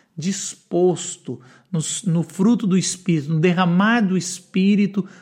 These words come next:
nos seus dons, com a palavra, com todas, todas as ferramentas que Deus nos deu, nós podemos parecer com Jesus.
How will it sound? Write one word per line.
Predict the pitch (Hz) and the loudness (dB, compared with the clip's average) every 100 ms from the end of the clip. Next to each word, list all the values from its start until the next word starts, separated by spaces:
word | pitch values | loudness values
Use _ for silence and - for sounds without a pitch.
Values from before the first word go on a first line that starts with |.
| _ | _
nos | 185 151 | -6 -2
seus | 175 143 - | -2 -2 -4
dons, | 139 131 190 208 196 196 | -4 2 6 6 6 2
com | 175 | -2
a | |
palavra, | 151 147 135 135 180 185 180 175 180 180 - - _ | -4 -4 -2 2 4 6 4 2 -2 -4 -8 -20 _
com | 170 | -4
todas, | 143 190 190 170 156 - - - _ | -2 2 2 2 0 -2 -14 -20 _
todas | - 190 175 | -2 0 0
as | 165 | 0
ferramentas | - 151 147 151 180 180 - | 0 0 0 2 0 0 -8
que | - 165 160 - - _ - | -8 -2 -2 -4 -14 _ -10
Deus | 143 135 175 185 160 | -4 4 6 6 2
nos | 160 131 | -2 -4
deu, | 143 165 170 | -2 0 0
nós | 165 - | -2 -6
podemos | - 143 147 156 160 | -6 -4 -2 -4 -4
parecer | - 147 139 - 143 | -2 0 0 -2 -2
com | 139 139 | -2 -4
Jesus. | 147 127 127 120 - | -2 -4 -8 -12 -16